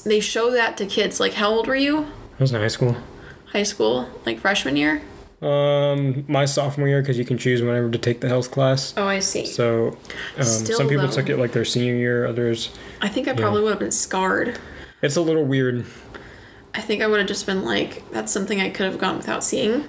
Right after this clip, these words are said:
Speaker 2: Yeah, but
Speaker 1: Yeah.
Speaker 2: it is what it is. And then I remember we learned about puberty, like, ele-, like, the last year of elementary school.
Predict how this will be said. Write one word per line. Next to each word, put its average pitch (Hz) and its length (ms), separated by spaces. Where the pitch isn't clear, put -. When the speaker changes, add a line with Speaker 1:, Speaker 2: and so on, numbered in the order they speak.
Speaker 2:
Yeah, 127 420
but 113 480
Speaker 1:
Yeah. 190 160
Speaker 2:
it 147 60
is 135 160
what 143 120
it 127 100
is. 127 240
And 139 200
then 139 100
I 143 60
remember 156 280
we 180 120
learned 143 220
about 127 400
puberty, 131 760
like, 131 220
ele-, 131 220
like, 127 340
the 131 240
last 127 480
year 123 300
of 113 80
elementary 110 500
school. 135 380